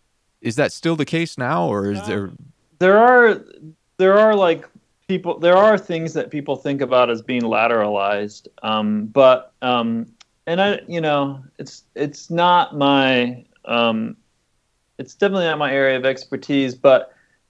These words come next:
Speaker 2: a lot of times when we think about, I, I think, think people think about it a little bit more spec-, specifically now about particular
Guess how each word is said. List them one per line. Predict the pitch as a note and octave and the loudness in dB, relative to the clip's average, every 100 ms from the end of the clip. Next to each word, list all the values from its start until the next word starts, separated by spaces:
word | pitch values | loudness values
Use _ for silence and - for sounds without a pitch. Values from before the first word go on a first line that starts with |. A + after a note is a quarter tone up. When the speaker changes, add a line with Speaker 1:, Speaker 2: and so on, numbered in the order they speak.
| _ _ _ | _ _ _
Speaker 2:
a | C#3+ | 2
lot | D#3+ G#3 | 4 4
of | |
times | G#3 F3+ | 2 -2
when | E3 | -2
we | D3+ | -4
think | D#3 D3 | -6 -4
about, | C#3 C3 B2+ F#2 - - C3 | 0 0 0 -12 -16 -14 -10
I, | C#3 | -4
I | C#3+ | -4
think, | F#3+ F#3 - | -4 -8 -6
think | F3+ D#3 | -8 -6
people | E3+ D#3+ D3 | -6 -2 -2
think | D#3+ D3+ | -2 -2
about | C#3 C3 C3 | 2 4 4
it | A#2+ | 4
a | A#2+ | 2
little | B2 B2 | 4 2
bit | A#2+ B2 - | 2 -4 -4
more | B2+ A#2+ A#2+ A#2 | -4 -2 -4 -8
spec-, | - - B2+ - _ C3+ - _ | -18 -16 -16 -18 _ -20 -20 _
specifically | - - C#3 C#3 C#3+ C#3+ C#3 C3 B2 | -20 -8 -8 -2 0 0 -2 0 2
now | A#2+ A#2 | 2 0
about | A#2 A#2 - | -2 -4 -4
particular | C#3 C3+ - C#3 C#3 B2+ A#2+ A#2 A#2 A#2 | -10 -10 -6 -6 -2 0 2 2 0 -2